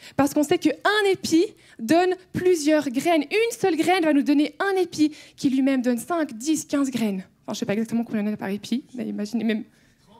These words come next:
trente à soixante. Écoutons le pasteur. Et avec ces graines-là, qu'est-ce que je peux faire ?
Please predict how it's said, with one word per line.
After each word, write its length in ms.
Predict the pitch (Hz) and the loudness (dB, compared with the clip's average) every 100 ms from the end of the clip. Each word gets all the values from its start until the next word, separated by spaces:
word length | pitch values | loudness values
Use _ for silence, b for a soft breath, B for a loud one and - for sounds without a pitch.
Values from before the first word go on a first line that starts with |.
| _ | _
trente 260 | - 370 294 | -2 0 2
à 80 | 226 | 2
soixante. 460 | 294 269 175 - _ _ _ _ _ _ _ _ _ _ - | 0 0 -6 -10 _ _ _ _ _ _ _ _ _ _ -10
Écoutons 260 | 233 240 | -4 -2
le 40 | 226 | -2
pasteur. 420 | 202 - - - _ _ _ _ _ _ _ _ _ _ - B B B B B | -4 -8 -14 -16 _ _ _ _ _ _ _ _ _ _ -20 B B B B B
Et 100 | 330 | 2
avec 280 | 381 403 415 | 4 2 0
ces 200 | - 359 | 0 0
graines-là, 400 | 294 370 370 370 381 | 2 2 4 2 2
qu'est-ce 220 | 381 370 | -2 -2
que 80 | 349 | -4
je 120 | 320 | -6
peux 100 | - | -8
faire ? 480 | 262 285 226 - - | -4 -2 -2 -4 -10